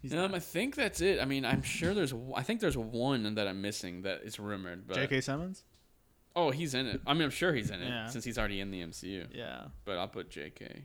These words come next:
Speaker 2: yes.
Speaker 1: But yeah, no.
Speaker 2: I'm gonna go ahead and close this out. How's that sound?
Speaker 1: That sounds good.
Speaker 2: All right, so that was our final thing.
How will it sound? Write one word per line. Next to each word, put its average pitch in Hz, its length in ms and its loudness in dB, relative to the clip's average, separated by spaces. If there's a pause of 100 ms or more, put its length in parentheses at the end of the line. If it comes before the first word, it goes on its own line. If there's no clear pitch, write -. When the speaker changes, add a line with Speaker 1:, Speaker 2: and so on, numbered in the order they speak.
(140)
Speaker 2:
yes. - 420 -12 (260)
Speaker 1:
But 123 120 -8
yeah, 120 140 -10 (120)
no. 95 120 -16 (600)
Speaker 2:
I'm 185 120 6
gonna 285 100 6
go 214 80 8
ahead 202 80 10
and 147 80 2
close 147 220 6
this 123 160 -2
out. 165 180 4
How's 123 140 2
that 120 120 -2
sound? - 220 -10 (100)
Speaker 1:
That 117 140 -6
sounds 139 180 0
good. 185 240 6 (300)
Speaker 2:
All 135 140 6
right, 170 160 8
so 143 320 6 (240)
that 127 100 6
was 147 140 6
our 147 80 6
final 143 280 2
thing. 127 440 0